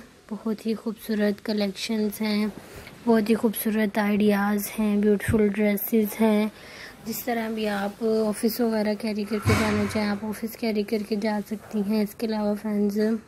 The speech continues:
कॉलेज, यूनिवर्सिटी वगैरह भी आप किसी भी फंक्शन में जा रही हो तो आप इस तरह की ड्रेसेस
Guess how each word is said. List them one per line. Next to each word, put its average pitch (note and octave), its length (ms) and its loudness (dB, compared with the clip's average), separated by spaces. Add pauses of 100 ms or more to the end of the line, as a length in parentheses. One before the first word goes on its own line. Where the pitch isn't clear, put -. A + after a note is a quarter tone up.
(1700)
कॉलेज, A#3 300 6
यूनिवर्सिटी B3 520 2
वगैरह A3 380 2
भी A3+ 200 2
आप G#3+ 300 -2
किसी A3+ 480 0
भी A3+ 120 4
फंक्शन A3+ 440 2
में A3 200 2
जा G#3 220 4
रही G#3 220 2
हो G#3 120 0
तो G#3 120 -4
आप G#3 200 -2
इस - 160 -14
तरह G#3+ 200 -2
की G#3 140 -8
ड्रेसेस G3+ 680 -2